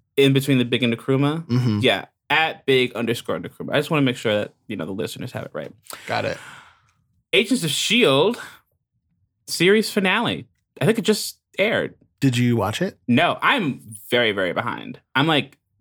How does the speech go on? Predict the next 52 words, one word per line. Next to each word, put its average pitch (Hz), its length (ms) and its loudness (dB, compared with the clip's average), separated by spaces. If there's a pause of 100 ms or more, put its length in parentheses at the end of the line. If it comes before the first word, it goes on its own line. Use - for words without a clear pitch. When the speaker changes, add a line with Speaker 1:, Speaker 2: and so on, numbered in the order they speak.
Speaker 1:
two 123 180 0
se-, 123 240 -10
and 107 100 0
a 104 40 -2
half 107 200 -2
seasons, 95 220 -12
but - 140 -6
I'm 185 140 2
still 208 300 2
them. 196 260 0
I'm - 180 2
still 240 260 2
when 175 360 0
they're 143 240 4
in 110 120 -2
space, - 560 -8 (360)
I 110 100 0
think. 85 380 -6 (360)
Speaker 2:
I 127 120 0
didn't 143 140 4
even 131 120 4
know 117 100 2
they 110 80 2
went 101 140 -2
to - 60 -12
space. - 300 -8
Speaker 1:
They 151 100 0
went 190 120 2
to 165 40 -8
space. - 280 -4 (360)
It, - 260 0 (540)
I 233 80 -4
mean, 320 120 -2
it's 359 160 -2
a, 147 200 0
it's 190 140 4
a 156 80 4
wonderful 143 420 0
show, 104 320 0
and 135 140 2
I - 20 2
mean, 147 140 0
it, 151 180 0 (200)
like, 120 260 0
you 156 140 -2
gotta 127 220 0
struggle 131 480 -2
through 104 160 -8
them 98 140 -6
first 95 300 -8
two 98 100 -10
seasons, 95 560 -10